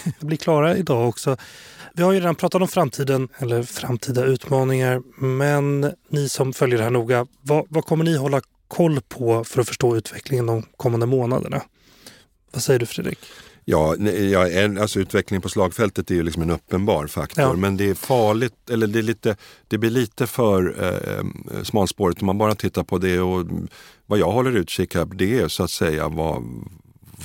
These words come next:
Speaker 2: den västliga politiken, dels i termer av stöd till Ukraina, hur långt är, är man beredd att gå när det gäller återuppbyggnad, när det gäller E U-närmande, när det gäller säkerhetsgarantier och nato.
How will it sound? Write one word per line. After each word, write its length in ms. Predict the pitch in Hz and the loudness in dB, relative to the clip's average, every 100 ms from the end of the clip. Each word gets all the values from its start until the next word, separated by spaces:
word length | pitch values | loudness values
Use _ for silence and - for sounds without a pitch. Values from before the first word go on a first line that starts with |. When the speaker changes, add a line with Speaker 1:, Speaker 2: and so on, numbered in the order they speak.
| - - | -16 -4
Speaker 2:
den 260 | 87 80 | -2 0
västliga 480 | 85 - - 95 98 | 0 -2 -4 0 0
politiken, 760 | - 87 - 80 - - 78 | 0 -4 0 -4 -2 -2 -2
dels 440 | 80 107 113 - - | 0 0 0 -2 -6
i 40 | |
termer 360 | - 95 80 76 | -2 0 0 -2
av 120 | 69 | -4
stöd 760 | - - - - 82 95 107 - _ _ _ _ - | -6 -6 -4 0 2 2 0 -6 _ _ _ _ -2
till 180 | 87 | 0
Ukraina, 580 | 92 - 90 82 85 98 - - - _ | 0 2 2 2 0 -2 -6 -20 -20 _
hur 120 | 98 | 0
långt 320 | 90 85 76 | 2 0 0
är, 400 | 87 80 78 - - | -2 -2 -4 -4 -2
är 40 | |
man 180 | 87 80 | 0 0
beredd 200 | 78 76 | -2 -2
att 80 | 80 | 0
gå 240 | 90 104 | 0 2
när 120 | 95 | 0
det 40 | 87 | 0
gäller 140 | 78 | 0
återuppbyggnad, 840 | 82 80 - - 92 95 95 90 85 | -2 -4 -6 -4 0 0 0 -2 0
när 0 | |
det 60 | |
gäller 160 | 80 80 | 0 -2
E 160 | 69 | -2
U-närmande, 720 | 85 76 80 82 85 82 80 78 | -2 0 -2 0 0 0 0 -2
när 120 | 80 | 0
det 60 | |
gäller 180 | 78 76 | -2 -2
säkerhetsgarantier 1000 | 76 85 - 76 - 73 73 - 73 76 | 0 -2 -2 -6 -2 -2 -2 -2 -2 -2
och 60 | 76 | -4
nato. 420 | 76 76 - 82 | -4 -6 -8 -10